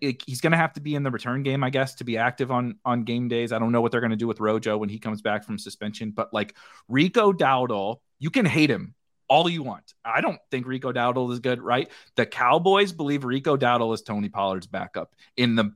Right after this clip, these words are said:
in the ways that matter. It doesn't mean that Deuce is never gonna play. Ric-, but Rico Dowdle, if something happens to Tony Pollard, who's playing third down and who's getting the goal line carries? Rico <laughs> Dowdle.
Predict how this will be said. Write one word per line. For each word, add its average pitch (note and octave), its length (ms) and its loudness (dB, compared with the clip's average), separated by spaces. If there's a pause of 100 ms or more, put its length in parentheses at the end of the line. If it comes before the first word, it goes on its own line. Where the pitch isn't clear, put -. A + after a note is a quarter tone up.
in B2 120 2
the A2 80 2
ways A#2+ 320 4
that A#2 180 -2
matter. F#2+ 460 -4 (400)
It B2 80 -4
doesn't D3+ 240 4
mean C#3+ 160 -2
that B2 160 -4
Deuce B2+ 220 -4
is G#2+ 80 -10
never G2+ 180 -2
gonna G2 160 -6
play. F3 400 -2 (320)
Ric-, C#3 260 4
but C#3+ 200 2
Rico D#3+ 320 0
Dowdle, D#3+ 420 0
if A#2 100 -12
something E3 240 -6
happens F3+ 280 -2
to D#3+ 120 -18
Tony F3 160 -6
Pollard, G2+ 380 -4
who's B2+ 180 -2
playing D#3+ 260 -2
third D#3 220 2
down D3+ 200 4
and A#2 100 -2
who's B2+ 160 -2
getting C3+ 180 -2
the C3 60 -4
goal C3+ 160 2
line C#3+ 180 2
carries? D3+ 360 -2 (260)
Rico C3 300 4
<laughs> - 20 4
Dowdle. - 320 -2